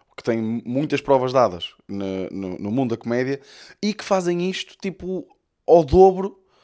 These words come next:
e um deles acho que ao triplo <laughs> do meu tempo, do tempo que eu faço. E vocês sabem aquele ditado que é,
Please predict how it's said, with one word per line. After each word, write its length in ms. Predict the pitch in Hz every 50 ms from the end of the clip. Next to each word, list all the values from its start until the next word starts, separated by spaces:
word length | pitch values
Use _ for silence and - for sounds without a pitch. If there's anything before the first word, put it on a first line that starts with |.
| _ _ _ _ _
e 140 | - 170 180
um 100 | 202 196
deles 340 | 185 175 180 185 190 180 175
acho 180 | 185 180 - -
que 80 | -
ao 60 | 196
triplo 480 | 190 190 - 175 170 156 - 135 120 - _ - - - -
<laughs> 240 | - 117 - _ _
do 140 | 123 123
meu 140 | 139 156 165
tempo, 340 | 160 - 156 139 123 110 - - _ _ _
do 120 | - 113
tempo 160 | 110 - 131 123
que 80 | -
eu 40 | 143
faço. 380 | - - 127 113 107 - - - _ _ _ _ _ _ - - - - - - - - _
E 40 | -
vocês 220 | - 196 190 220
sabem 200 | - 240 214 214
aquele 220 | 196 165 - 165 151
ditado 600 | 131 131 - - - 123 117 110 104 - - - _
que 240 | - - 110 110
é, 320 | 107 104 101 98 95 92